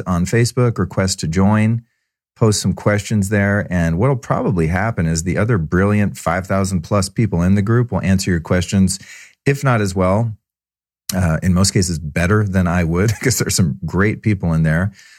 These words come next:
Uh, but what I like to do is go through there every couple months and just swoop up a bunch of the questions. And then I make my manuscripts for these episodes, and we'll likely answer your question at some point. Although at this rate, I'm doing two of these solo shows per month.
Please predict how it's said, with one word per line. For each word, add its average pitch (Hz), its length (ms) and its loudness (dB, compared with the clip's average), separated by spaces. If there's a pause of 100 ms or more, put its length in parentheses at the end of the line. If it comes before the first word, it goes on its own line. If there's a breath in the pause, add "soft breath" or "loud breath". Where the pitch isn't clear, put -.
(200 loud breath)
Uh, 98 120 2
but 104 140 0
what 131 160 0
I 135 60 0
like 151 220 -2
to - 80 -6
do 139 140 0
is 113 100 0
go 101 180 0
through 110 220 0
there 101 160 2
every 90 180 -2
couple 92 260 -4
months 87 360 0
and 80 100 -2
just 80 360 -2
swoop - 500 0
up 92 180 0
a 87 60 -2
bunch 85 240 -2
of - 60 -4
the - 80 -6
questions. 85 680 -2
And 78 120 0
then 78 100 0
I 78 60 0
make 82 260 -2
my 80 140 0
manuscripts 87 680 0
for - 120 -4
these 80 240 0
episodes, 76 640 -2 (100)
and 78 260 -2
we'll 80 160 -2
likely 82 600 0 (580 soft breath)
answer 101 220 0
your 87 220 2
question 80 540 -2
at 76 220 -4
some 80 220 -2
point. 80 340 -2
Although 87 320 2
at 98 140 -2
this 139 260 -2
rate, 117 340 0
I'm 90 160 0
doing 85 320 0
two 120 180 0
of 104 120 -2
these 98 180 0
solo 85 240 0
shows 80 320 -2
per - 160 -8
month. 95 560 0